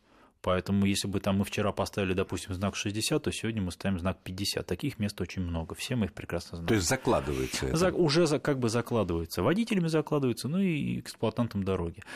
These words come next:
Speaker 1: который за-, или комиссиями, которые принимают решение об установке знака, куда входит владелец дороги, Г Б Д Д и так далее.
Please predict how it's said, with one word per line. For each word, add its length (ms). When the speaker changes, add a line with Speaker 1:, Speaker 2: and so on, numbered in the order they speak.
Speaker 1:
который 360
за-, 120
или 280
комиссиями, 520
которые 320
принимают 380
решение 320
об 80
установке 420
знака, 260
куда 200
входит 400
владелец 380
дороги, 360
Г 140
Б 100
Д 140
Д 220
и 20
так 180
далее. 180